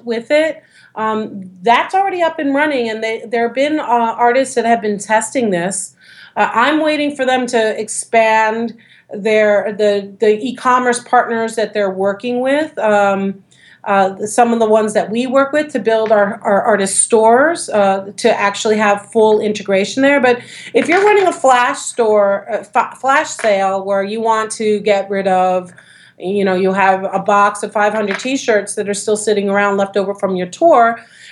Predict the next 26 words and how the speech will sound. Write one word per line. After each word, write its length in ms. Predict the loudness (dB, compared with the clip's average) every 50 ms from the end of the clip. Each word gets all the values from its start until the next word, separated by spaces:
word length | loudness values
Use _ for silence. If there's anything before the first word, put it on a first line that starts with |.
| -6 0
running 380 | 2 2 2 2 2 0 0
a 60 | -2
flash 480 | -2 -2 0 2 2 4 2 0 -2 -4
sale 640 | -6 -4 -2 -2 0 0 2 2 2 2 2 2 0 -2
on, 480 | -4 -2 -2 -2 -2 -4 -4 -6 -6
on 240 | -6 -4 -4 -4 -4
Twitter, 640 | -4 -2 0 0 2 4 4 4 2 2 0 -4 -12 -20 -20 -20 -20 _ -6
uh, 320 | -4 -2 0 0 -2 -2 -2
is 140 | -2 0 0
a 60 | 0
very 460 | 0 0 2 2 4 4 4 2 2 0
effective 500 | -2 -2 0 -2 -2 -2 -4 -8 -8 -6
means 340 | -6 -6 -4 -4 -6 -6
to, 260 | -4 -2 -2 -2 -4 -6 -12 -20 -20 -12
you 140 | -8 -6 -4
know, 160 | -4 -6 -6
count 340 | -6 -2 0 0 0 0 -2
it 140 | -4 -2 0
down. 460 | 0 0 0 0 0 -2 -2 -4 -6 -8 -10 -4 0
This 320 | 0 0 0 -2 -8 -10 -6 -4
is 180 | -4 -4 -2
only 320 | -2 -2 0 2 2 2 2
available 480 | 4 4 4 4 4 4 4 2 0
for 140 | -2 -2 -2
the 80 | -2 -2
next 320 | -2 -2 -4 -4 -6 -10